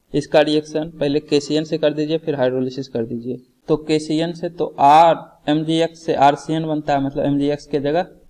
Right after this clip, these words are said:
सीएन अटैच हो जाएगा, तो benzene, इसके बाद सीएच, और इसी कारण से सीएन,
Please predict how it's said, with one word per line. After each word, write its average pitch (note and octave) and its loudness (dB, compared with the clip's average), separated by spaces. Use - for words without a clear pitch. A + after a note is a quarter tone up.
सीएन C3+ -2
अटैच B2 -8
हो - -12
जाएगा, A#2 -8
तो C3+ -6
benzene, C3+ -2
इसके C#3 -8
बाद C3+ -2
सीएच, B2+ -6
और B2 -2
इसी C3 -6
कारण C3 -2
से C#3 -12
सीएन, D3 -6